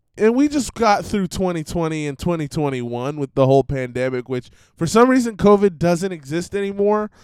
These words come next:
Um, does it? Or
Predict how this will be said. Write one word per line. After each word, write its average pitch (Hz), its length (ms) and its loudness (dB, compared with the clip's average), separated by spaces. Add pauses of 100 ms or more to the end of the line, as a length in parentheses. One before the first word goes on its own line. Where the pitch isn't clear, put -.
(180)
Um, 135 420 -4 (1600)
does 185 240 4
it? 233 180 0 (520)
Or 139 300 0